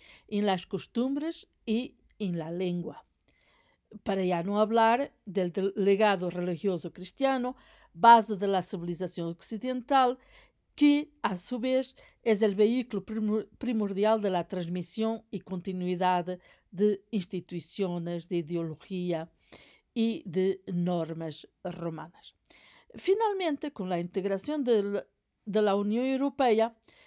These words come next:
el bloque europeo parece reintegrar las fronteras del antiguo Imperio Romano. Todos estos aportes son demostración de una herencia perdurable a lo largo de los siglos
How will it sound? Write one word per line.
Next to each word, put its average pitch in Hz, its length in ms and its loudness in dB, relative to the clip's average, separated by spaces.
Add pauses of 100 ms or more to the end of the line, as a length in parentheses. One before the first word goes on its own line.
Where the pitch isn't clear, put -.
(260)
el 226 140 6
bloque 302 360 4
europeo 269 600 0
parece 233 520 2
reintegrar 220 680 2
las 214 220 0
fronteras 202 760 0
del 185 200 -2
antiguo 180 360 -6
Imperio 165 420 -6
Romano. 156 440 -12 (560)
Todos 175 300 0
estos 165 280 -6
aportes 233 600 0
son 185 260 -6
demostración 185 800 -6
de 214 60 -2
una 196 180 -4
herencia 180 720 -6 (800)
perdurable 190 800 -2 (480)
a 170 100 -12
lo 165 140 -6
largo 170 340 -6
de 175 60 -12
los 156 160 -14
siglos 294 560 -6